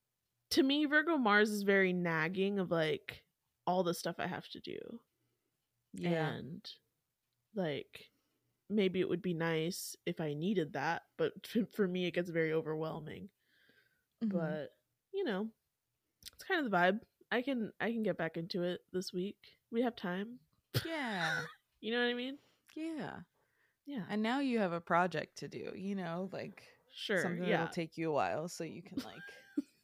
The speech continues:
Speaker 1: <laughs>
Speaker 2: attempt to use the Virgo Mars energy
Speaker 1: Mm, mm-hmm,
Speaker 2: for that.
Speaker 1: mm-hmm.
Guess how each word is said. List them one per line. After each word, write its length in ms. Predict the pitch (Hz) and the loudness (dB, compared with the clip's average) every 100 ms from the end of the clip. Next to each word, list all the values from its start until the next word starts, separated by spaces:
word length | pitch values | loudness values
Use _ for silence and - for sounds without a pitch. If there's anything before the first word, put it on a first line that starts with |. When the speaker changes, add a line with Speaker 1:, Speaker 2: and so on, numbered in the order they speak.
| _ | _
Speaker 1:
<laughs> 1160 | 359 - - - - _ - - _ - - - | -14 -14 -12 -12 -12 _ -10 -10 _ -18 -16 0
Speaker 2:
attempt 460 | 196 196 208 185 - | 0 2 0 -2 -2
to 80 | 220 | -4
use 440 | 190 180 170 170 | -2 0 -2 -2
the 140 | 165 185 | -2 -2
Virgo 340 | 175 165 165 | 0 0 0
Mars 320 | 160 170 165 | 0 0 0
energy 720 | - 165 165 170 180 190 208 - _ - | -2 -4 -2 -4 -6 -6 -6 -8 _ -6
Speaker 1:
Mm, 720 | 208 196 190 185 180 185 208 240 208 | -2 -2 -2 -2 -2 -4 -6 -8 -8
mm-hmm, 340 | 196 196 190 | -6 -6 -4
Speaker 2:
for 160 | 202 185 | -2 2
that. 400 | 170 160 - - | 4 4 0 -4
Speaker 1:
mm-hmm. 400 | 233 233 214 | -6 -6 -8